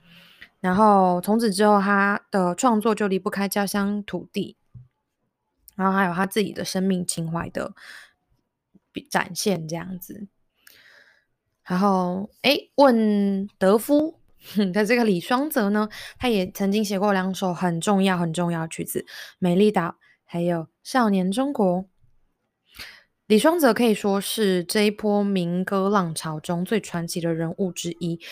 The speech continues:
他的行事风格超级无敌霹雳豪放。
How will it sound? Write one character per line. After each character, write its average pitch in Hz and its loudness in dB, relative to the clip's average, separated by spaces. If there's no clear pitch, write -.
他 294 2
的 277 4
行 202 2
事 233 2
风 202 0
格 170 -2
超 190 0
级 180 -4
无 165 -4
敌 165 -6
霹 185 -2
雳 185 0
豪 160 -6
放。 190 -2